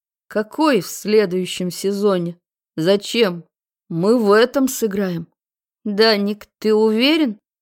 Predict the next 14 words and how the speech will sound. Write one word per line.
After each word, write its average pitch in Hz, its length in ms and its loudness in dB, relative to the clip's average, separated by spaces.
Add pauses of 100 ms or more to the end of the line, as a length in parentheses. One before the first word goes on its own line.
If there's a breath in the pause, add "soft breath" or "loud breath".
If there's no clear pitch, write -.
(140)
Арина 185 420 0
опешила. 208 540 -8 (500)
«Я 220 360 2
вот 254 240 -2
лично 240 440 -2
совсем 254 540 -2
не 302 120 2
думаю, 233 440 2
что 202 220 -4
я 208 240 2
могу». 202 680 -2 (320 soft breath)
«Почему?» 202 720 -2 (540)
спросил 214 640 -4
Творческий, 226 720 -6